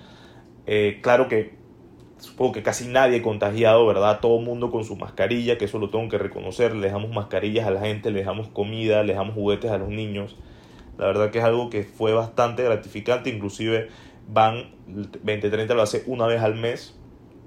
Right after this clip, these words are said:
Esta, esta, la semana, esta, la semana que pasó y la semana anterior, si no me equivoco, que habían ido también a un lugar con, de difícil acceso, que inclusive estuvo peor.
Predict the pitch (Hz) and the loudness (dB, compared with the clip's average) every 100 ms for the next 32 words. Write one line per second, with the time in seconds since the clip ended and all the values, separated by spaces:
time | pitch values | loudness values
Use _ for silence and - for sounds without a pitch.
0 | - - - - - 120 113 120 123 - | -20 -20 -20 -4 2 2 6 6 6 2
1 | - 104 120 107 98 101 104 113 120 117 | -4 -2 -2 -2 -4 -6 -4 -2 -2 0
2 | 127 - - 98 107 135 123 101 - 117 | -2 -4 -10 -8 -4 -2 -2 -2 2 2
3 | 117 - - - - - 113 104 101 - | 0 -6 -20 -20 -18 -8 -4 -2 -2 -6
4 | - 101 107 104 117 135 104 101 117 117 | -6 -6 -4 -4 -2 0 -2 0 0 -2
5 | 110 117 107 113 117 101 104 120 123 98 | -6 -4 0 2 4 4 4 2 0 0
6 | 104 113 113 113 113 110 107 101 98 110 | -2 -4 0 4 4 2 -4 -4 -4 -6
7 | 113 113 101 113 127 120 107 104 123 123 | -2 -2 0 -2 -2 -2 -6 -6 -4 -4
8 | 117 - 127 123 120 104 110 117 | -4 -4 -2 0 2 4 4 4